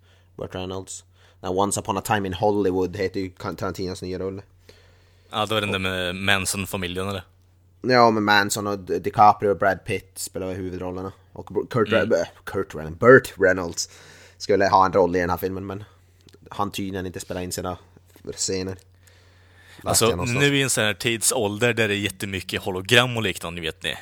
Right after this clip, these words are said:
Speaker 2: Eh, jag kan tänka mig att Quentin går emot normen helt och hållet och to-, går till typ bårhuset och reanimerar Burt Reynolds kropp bara för den här sista rollen.
Speaker 1: Ja, fy fan.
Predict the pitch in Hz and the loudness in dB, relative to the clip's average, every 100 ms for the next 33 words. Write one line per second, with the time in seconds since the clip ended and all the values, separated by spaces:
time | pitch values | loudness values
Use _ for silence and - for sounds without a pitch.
0 | - 92 92 90 110 123 107 120 104 104 | -10 -4 -2 -2 0 0 0 0 -2 -4
1 | 92 - - 117 95 - 107 101 98 107 | -4 -6 0 0 0 -2 -2 -2 -2 -2
2 | 107 - 107 92 98 101 90 87 92 90 | -4 -4 -4 -4 -4 -6 -4 -2 -4 -4
3 | 92 110 - - 107 98 - 101 92 85 | -4 -2 -2 -4 -4 -4 -2 -2 -2 -2
4 | - 90 85 95 - 82 98 95 87 87 | -6 -6 -4 -8 -8 -4 -2 0 -2 -2
5 | 82 107 101 87 - - 95 92 90 92 | -2 -2 -2 -4 -8 -4 0 0 -2 -4
6 | 95 85 98 95 98 - 98 82 80 - | -2 -2 -2 -2 -4 -2 -2 -4 -4 2
7 | 110 - 113 95 87 - 87 85 80 90 | 2 2 -2 0 0 0 -2 -2 -2 -4
8 | - 85 82 82 73 - _ _ _ _ | -2 -2 -2 -6 -8 -10 _ _ _ _
9 | _ - 82 - 92 - 82 | _ -20 -20 -16 -18 -12 -12